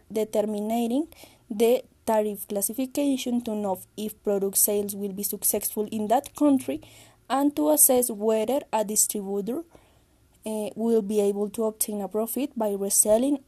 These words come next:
at the price of the product. Current market in that country.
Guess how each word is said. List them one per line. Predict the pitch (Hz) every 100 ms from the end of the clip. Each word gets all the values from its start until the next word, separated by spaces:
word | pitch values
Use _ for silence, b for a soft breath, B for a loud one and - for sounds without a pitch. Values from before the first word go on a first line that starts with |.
| _ _
at | 190 185
the | 254
price | - 214 214 277 226
of | 208
the | 196
product. | - 233 233 - _ b b b b _ _ _ _ - _ _
Current | - 330 320 285 311 - B B B B
market | 254 254 226 - 240 240
in | 226 220
that | 220 233 -
country. | 262 247 240 285